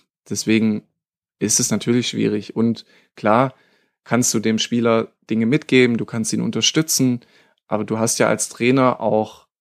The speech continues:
meistens ja auch nicht die Zeit, ja, an, in dem Bereich gezielt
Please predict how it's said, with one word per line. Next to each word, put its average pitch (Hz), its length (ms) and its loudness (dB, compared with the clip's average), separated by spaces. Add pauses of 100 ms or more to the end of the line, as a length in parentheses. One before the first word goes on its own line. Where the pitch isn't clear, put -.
(440)
meistens 107 480 -4
ja - 120 -2
auch - 180 -6
nicht 117 220 -6
die 110 120 -14
Zeit, 120 480 0
ja, 107 180 -2
an, 107 220 -2
in 113 320 -6
dem 117 200 2
Bereich 113 400 2
gezielt 151 760 2